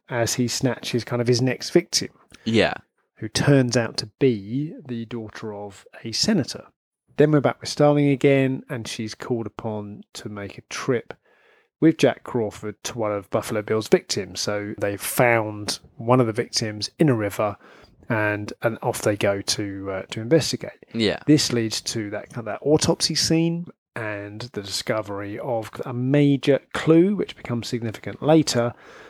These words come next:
Speaker 1: and that's the death's head moth found in the victim's throat.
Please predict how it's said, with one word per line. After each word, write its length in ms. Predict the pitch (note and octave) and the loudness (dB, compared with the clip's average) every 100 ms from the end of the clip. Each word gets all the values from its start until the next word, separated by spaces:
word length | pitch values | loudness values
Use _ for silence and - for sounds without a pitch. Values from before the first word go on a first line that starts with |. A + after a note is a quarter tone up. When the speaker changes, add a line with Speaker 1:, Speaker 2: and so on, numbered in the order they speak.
| _ | _
Speaker 1:
and 140 | A2 G#2+ | -4 -4
that's 200 | - - | -2 -4
the 100 | G#2 | -2
death's 500 | - B2 - - - | 2 2 2 -4 -4
head 400 | - A2+ A2 - | -4 -4 -4 -4
moth 560 | A#2+ C3+ B2 A#2+ - - - - - _ _ | 0 4 6 4 -2 -12 -16 -20 -20 _ _
found 480 | A#2 A2+ A2 A2 - - | -4 0 0 -2 -6 -8
in 60 | |
the 80 | G#2+ | -6
victim's 720 | G#2 - - G#2+ G2 F#2+ - _ _ _ - | -6 -8 -8 -8 -8 -8 -10 _ _ _ -2
throat. 440 | - C3+ - - | 2 2 0 -16